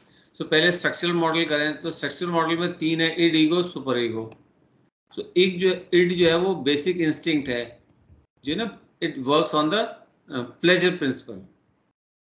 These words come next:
जो हमको अच्छा लगेगा वो हम करेंगे।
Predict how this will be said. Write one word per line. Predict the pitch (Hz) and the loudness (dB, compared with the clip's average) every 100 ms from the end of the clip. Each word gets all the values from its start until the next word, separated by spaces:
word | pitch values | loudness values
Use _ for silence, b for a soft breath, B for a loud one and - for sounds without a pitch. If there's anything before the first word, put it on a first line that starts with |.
| _ _ _ | _ _ _
जो | 123 175 | -2 0
हमको | 156 151 180 | 0 0 0
अच्छा | 143 - 160 | 0 0 0
लगेगा | 156 165 175 | 0 0 -2
वो | 156 147 | 0 -2
हम | 139 | -2
करेंगे। | 135 127 117 110 107 | -4 -4 -4 -6 -12